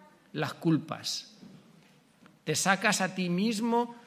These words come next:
de, del problema y dices, "Así, culpa de este, culpa de él, eh, porque me dijo". Yo, claro, yo no podía hacer otra cosa, porque él me dijo, me hizo,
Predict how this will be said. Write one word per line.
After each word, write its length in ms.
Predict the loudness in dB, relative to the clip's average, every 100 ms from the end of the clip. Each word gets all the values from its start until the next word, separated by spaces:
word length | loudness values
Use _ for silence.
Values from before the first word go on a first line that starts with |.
| -20 -14
de, 480 | -4 0 2 0 -2
del 180 | -4 -2
problema 440 | -2 0 0 0
y 40 |
dices, 180 | -2 -2
"Así, 240 | -4 -4 -4
culpa 320 | -4 -4 -2
de 80 | -2
este, 160 | -4
culpa 280 | -6 -4 -2
de 140 | 0 -2
él, 80 | -2
eh, 340 | -4 -4 -4 -4
porque 240 | -2 -2
me 120 | -2
dijo". 280 | 0 -2 -2
Yo, 180 | -4 -4
claro, 220 | -2 0
yo 100 | 0
no 140 | -2 -4
podía 180 | -2
hacer 180 | -2 -4
otra 200 | -6 -6
cosa, 260 | -6 -6 -6 -8 -4
porque 280 | -2 0
él 80 | 0
me 120 | 2
dijo, 300 | 2 0 0
me 160 | -2 2
hizo, 380 | 2 0 -2